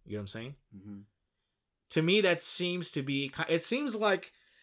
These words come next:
Speaker 1: they're doing microtransactions in a way where, like, if it benefits the player, this will be even more popular than traditional microtransactions.
Speaker 2: Mm,
Speaker 1: Because then
Speaker 2: okay.
Speaker 1: everybody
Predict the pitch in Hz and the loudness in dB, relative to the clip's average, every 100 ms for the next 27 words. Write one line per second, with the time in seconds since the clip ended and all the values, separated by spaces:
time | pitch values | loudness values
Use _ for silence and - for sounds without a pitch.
0 | _ - 165 151 185 180 160 160 165 156 | _ 2 4 6 6 6 6 4 4 2
1 | 147 123 143 135 170 147 131 120 127 131 | 2 2 0 0 -2 -2 -2 0 0 0
2 | 117 117 110 104 - - 127 117 131 139 | 0 -4 -4 -6 -8 -8 -4 -2 -2 0
3 | 139 - 104 - 127 135 143 123 113 110 | -2 -4 -6 -6 -2 0 0 -2 -4 -2
4 | 120 113 120 107 113 117 - 113 110 110 | -4 -4 -6 -6 -6 -6 -6 -8 -6 -6
5 | 104 101 98 95 101 95 101 - 101 92 | -6 -6 -8 -12 -12 -8 -8 -6 -8 -10
6 | 95 98 - 92 78 69 - - - - | -14 -16 -18 -14 -14 -14 -18 -20 -18 -12
7 | 107 107 101 104 120 110 120 127 143 123 | -12 -12 -12 -8 -6 -4 -2 0 2 2
8 | 127 117 | 2 0